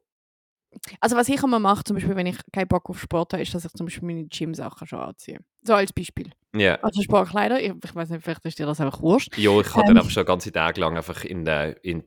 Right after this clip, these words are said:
Speaker 2: Sportsachen Fernsehen geschaut. <laughs>
Speaker 1: Okay, okay, okay. Mm, ich weiss jetzt auch nicht.
Speaker 2: Also das Problem natürlich, äh, ich kann vielleicht da jetzt von heute, für heute das, ähm, das Sportproblem auch wegnehmen.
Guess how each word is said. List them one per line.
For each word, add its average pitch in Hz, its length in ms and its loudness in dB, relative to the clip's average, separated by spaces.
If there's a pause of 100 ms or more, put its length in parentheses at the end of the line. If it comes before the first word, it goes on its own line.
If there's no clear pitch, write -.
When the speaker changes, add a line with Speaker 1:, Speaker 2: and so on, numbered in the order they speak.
Speaker 2:
Sportsachen 82 680 2
Fernsehen 78 320 -2
geschaut. 76 200 0
<laughs> - 240 -2
Speaker 1:
Okay, 185 280 4
okay, 180 220 2
okay. 165 200 0 (140)
Mm, 202 800 0 (280)
ich - 80 -10
weiss 214 160 6
jetzt 202 240 -4
auch 196 240 6
nicht. 381 240 6
Speaker 2:
Also 165 140 8
das 170 100 8
Problem 151 300 6
natürlich, 143 360 -2
äh, 127 120 -4
ich 113 100 -8
kann 120 180 0
vielleicht - 280 -4
da 110 180 6 (160)
jetzt - 320 -10
von 98 340 -6
heute, - 440 -4
für 104 280 -2
heute 117 220 -2
das, - 320 -8
ähm, 90 360 0 (360)
das 110 140 -2
Sportproblem 110 480 0
auch 95 160 2
wegnehmen. 117 380 -2